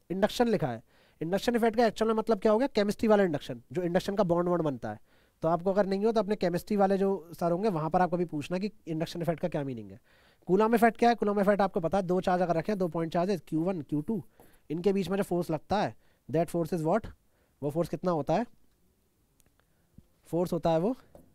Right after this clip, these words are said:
K क्यू वन क्यू टू upon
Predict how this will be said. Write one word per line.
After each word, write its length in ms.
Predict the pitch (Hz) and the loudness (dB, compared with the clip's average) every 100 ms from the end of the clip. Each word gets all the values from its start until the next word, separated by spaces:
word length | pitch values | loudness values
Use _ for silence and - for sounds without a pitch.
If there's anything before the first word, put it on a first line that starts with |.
| _ - _ - - - - | _ -20 _ -20 -20 -20 -2
K 260 | 175 196 247 - _ _ _ - | 4 4 4 -4 _ _ _ -8
क्यू 180 | 170 160 | -4 0
वन 260 | 175 220 233 - _ - | 0 -2 -6 -16 _ -4
क्यू 200 | 175 170 | -2 0
टू 200 | 214 202 | 2 0
upon 280 | 143 156 | 0 -4